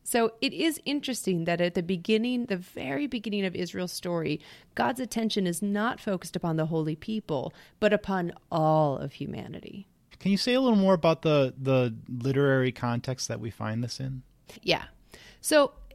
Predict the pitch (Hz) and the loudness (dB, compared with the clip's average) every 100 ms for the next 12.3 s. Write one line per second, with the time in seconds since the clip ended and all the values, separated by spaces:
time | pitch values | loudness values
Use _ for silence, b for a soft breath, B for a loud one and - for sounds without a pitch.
0 | - 320 311 339 330 359 440 - 277 262 | 2 2 4 2 4 4 4 2 2 2
1 | 233 208 180 170 175 170 226 247 359 370 | 0 2 2 4 4 4 0 -2 0 0
2 | 240 247 269 269 220 196 - 196 196 180 | -2 -2 0 0 0 -2 -4 -2 -2 -4
3 | - 180 180 165 165 175 175 170 156 - | -2 -2 0 -2 0 0 2 2 0 -2
4 | 160 175 233 247 - 220 - - - 277 | -2 -2 -2 -4 -4 -4 -4 -6 -6 -4
5 | 311 - 254 196 233 214 - - 190 - | -2 -2 -2 0 -2 -2 -4 0 0 0
6 | - 196 180 - - - 196 208 190 185 | 0 2 2 -4 -6 -2 0 0 -2 0
7 | 185 - 196 196 180 180 160 160 - 175 | 0 -2 -2 -2 -2 -2 -2 -4 -2 -4
8 | 165 - - 180 165 - 156 - 165 - | -4 -8 -6 -4 -4 -4 -6 -4 -8 -6
9 | - - 220 B B B B - 247 - | -6 -6 -10 B B B B 0 0 0
10 | 226 214 349 415 - 185 175 - 185 170 | -6 0 0 0 2 4 4 0 -4 -4
11 | 196 190 170 165 165 170 160 151 151 165 | 0 0 0 0 0 0 0 -2 0 0
12 | 165 143 | 0 -2